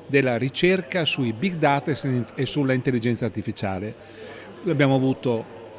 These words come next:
una grande capacità di organizzare, di riunire tutti coloro che studiano questo,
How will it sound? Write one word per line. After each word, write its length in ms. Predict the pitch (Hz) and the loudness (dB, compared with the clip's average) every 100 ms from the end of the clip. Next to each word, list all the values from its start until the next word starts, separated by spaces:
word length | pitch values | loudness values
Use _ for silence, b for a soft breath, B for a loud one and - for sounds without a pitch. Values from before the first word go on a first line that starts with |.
| - - | -12 -2
una 180 | 170 | 0
grande 680 | 156 170 196 185 147 120 107 104 | 2 2 4 4 2 0 -2 -2
capacità 580 | 135 135 131 127 156 | -4 -2 -4 -2 -2
di 120 | 135 127 | 0 0
organizzare, 760 | 120 127 123 113 170 170 131 | -2 -2 -4 -2 0 2 0
di 160 | 123 143 | 4 4
riunire 540 | 139 143 165 180 139 | 6 6 6 4 2
tutti 280 | 131 226 - | 0 -6 -6
coloro 400 | - 180 202 190 | -2 0 2 0
che 140 | 175 156 | -2 -6
studiano 580 | - 208 190 170 151 | -4 -2 2 2 2
questo, 580 | 147 139 113 - - 104 | 0 0 0 -2 -8 -10